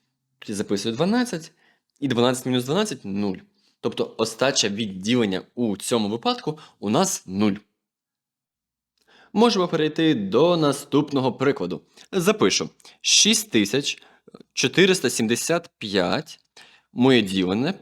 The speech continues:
поділити на сім. Дільник, і тут у мене буде частка. Добре. Чи можу я шість поділити на сім? Сім більше, ніж шість, тому не можу. Добре, шістдесят чотири.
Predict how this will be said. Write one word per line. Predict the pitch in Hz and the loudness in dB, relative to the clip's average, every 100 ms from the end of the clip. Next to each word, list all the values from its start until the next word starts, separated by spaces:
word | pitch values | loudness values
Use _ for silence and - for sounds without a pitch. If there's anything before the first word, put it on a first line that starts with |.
| _ | _
поділити | - 120 117 92 95 95 - 214 - - _ _ _ | 0 2 0 0 0 0 -2 -4 -6 -20 _ _ _
на | 98 98 160 | -6 0 2
сім. | 202 - 107 92 - _ _ _ | 0 -2 -6 -8 -10 _ _ _
Дільник, | 104 101 143 220 240 - - _ _ | -8 -4 0 0 -2 -6 -20 _ _
і | 170 147 | -4 -2
тут | 160 208 208 113 | 0 0 0 0
у | |
мене | 113 156 143 | 2 2 0
буде | 92 117 117 | 0 0 0
частка. | 107 101 92 - - _ _ _ _ _ _ _ | 0 0 -2 -8 -20 _ _ _ _ _ _ _
Добре. | 92 98 92 180 233 - _ _ _ - | -2 0 2 0 -2 -10 _ _ _ -2
Чи | - | 2
можу | 123 196 233 160 | 4 4 2 0
я | 117 156 180 - _ | 0 -2 -2 -6 _
шість | - - - 208 - | -2 0 2 0 -4
поділити | - 110 151 185 | -2 0 0 0
на | 113 | -2
сім? | 107 - 254 240 - _ _ _ _ | -2 0 -2 -2 -16 _ _ _ _
Сім | - - 226 135 | -14 2 4 4
більше, | 95 143 131 - | 4 2 2 0
ніж | 98 - | 0 2
шість, | - 247 233 - | 2 2 -2 -2
тому | 185 175 | 0 2
не | 110 117 | 2 2
можу. | 107 90 90 - _ _ - _ _ - | 2 0 -4 -12 _ _ -20 _ _ -4
Добре, | 92 95 196 | 0 2 2
шістдесят | 233 - 120 117 151 196 | 2 2 0 0 0 0
чотири. | - 180 - 95 85 | -2 -2 0 0 -2